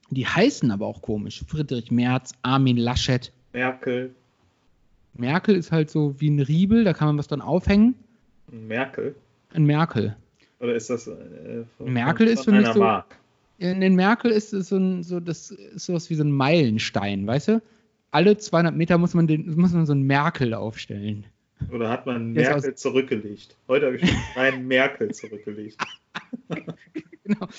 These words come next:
Speaker 1: so eine mittelalterliche Wegeinheit, der Merkel.
Speaker 2: <laughs>
Speaker 1: Der Weg von Nürnberg nach Passau sind genau neunundneunzig Merkel.
Speaker 2: <laughs>
Speaker 1: Und keinen Heller weniger,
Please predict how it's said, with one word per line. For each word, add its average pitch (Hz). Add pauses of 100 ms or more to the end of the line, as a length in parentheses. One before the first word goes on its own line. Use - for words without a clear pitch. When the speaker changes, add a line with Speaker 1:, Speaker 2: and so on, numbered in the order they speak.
(120)
Speaker 1:
so -
eine 180
mittelalterliche 196 (160)
Wegeinheit, 131
der 143
Merkel. 151 (160)
Speaker 2:
<laughs> -
Speaker 1:
Der 160
Weg 240
von 156
Nürnberg 214
nach 147
Passau 196 (120)
sind 175
genau 180
neunundneunzig 196
Merkel. 135 (580)
Speaker 2:
<laughs> - (1200)
Speaker 1:
Und 180
keinen 226
Heller 196
weniger, 139